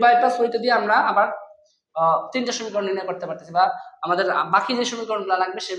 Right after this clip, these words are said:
সমীকরণ, সমীকরণগুলো আমরা নির্ণয় করে ফেলতে পারতেছি। কিসের জন্য? জি এর মান নির্ণয় করার জন্য, এফ এর মান নির্ণয় করার জন্য এবং সি এর মান নির্ণয় করার জন্য, অর্থাৎ এই তিনটা চলকের মান নির্ণয় করার জন্য। তো আমরা এখানে যত ম্যাথ দেখবো, আমি সামনে যতগুলো ম্যাথ দেখাবো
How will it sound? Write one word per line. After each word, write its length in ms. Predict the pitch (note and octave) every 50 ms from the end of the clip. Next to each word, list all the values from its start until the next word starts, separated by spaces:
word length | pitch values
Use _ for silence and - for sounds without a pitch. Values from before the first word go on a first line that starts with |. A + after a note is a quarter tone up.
| F#3 F#3
সমীকরণ, 480 | F#3+ F#3 F#3 F#3 F#3 F3+ F3+ F#3+ F#3+ F#3+ -
সমীকরণগুলো 440 | - G#3+ A3 A#3+ A#3 A3+ A3+ A3+ A#3 A3
আমরা 120 | G3 F#3 F3+
নির্ণয় 180 | F3+ F#3 F#3+ F3
করে 100 | E3+ - -
ফেলতে 160 | - - C3+
পারতেছি। 300 | C#3 _ _ _ _ _ _
কিসের 220 | _ G#3+ - C4 A#3+ C4
জন্য? 120 | C4 C4+ D4+ F#4+ C#4+ - - - _ - E3 D#3+
জি 60 | G#3 A#3+
এর 80 | B3 B3
মান 80 | A#3+ A#3+ A#3
নির্ণয় 220 | A#3 A#3+ A#3 A3+ A3+
করার 120 | A#3 A3+
জন্য, 120 | A#3 A#3+ A3+ G#3
এফ 60 | G3+ G#3
এর 60 | G3+
মান 80 | G3+ G#3
নির্ণয় 180 | G#3 G#3 G#3+ G#3
করার 120 | G#3+ G#3 G#3
জন্য 100 | A3+ A#3 G#3+
এবং 80 | F#3 E3 E3
সি 60 | - F#3
এর 60 | F3+ F3
মান 80 | F3 E3+
নির্ণয় 220 | E3+ E3+ E3 D#3 -
করার 160 | D#3 D3+ D3+ -
জন্য, 120 | - - - F3+
অর্থাৎ 140 | - G#3 G3+ -
এই 60 | G#3 G3+ -
তিনটা 200 | B3+ C4 A#3+ A#3 A#3
চলকের 240 | A3 A3 G#3+ A3 A3 A3
মান 80 | G#3 G3 F#3+
নির্ণয় 200 | F#3+ F3+ E3+ E3+
করার 160 | D#3+ D#3 - -
জন্য। 120 | D#3+ - _ _ _ _ _ _ _ _ _ -
তো 40 | - - A3+
আমরা 180 | B3+ C4 C#4 C4+ C#4+
এখানে 180 | C#4 C#4+ C#4 C#4+ C#4+ - -
যত 140 | A#3+ B3 C#4 D4+ C#4+
ম্যাথ 140 | B3+ A3+ - -
দেখবো, 160 | F#3 - F3 F3
আমি 100 | F#3 G3+ G3 - - -
সামনে 220 | A3 A#3 A#3 B3 A#3+ A#3+
যতগুলো 260 | A3 B3 B3+ C4 B3+ A#3
ম্যাথ 120 | G#3 G3+ G3+
দেখাবো 200 | G3 F#3+ F#3+ G3+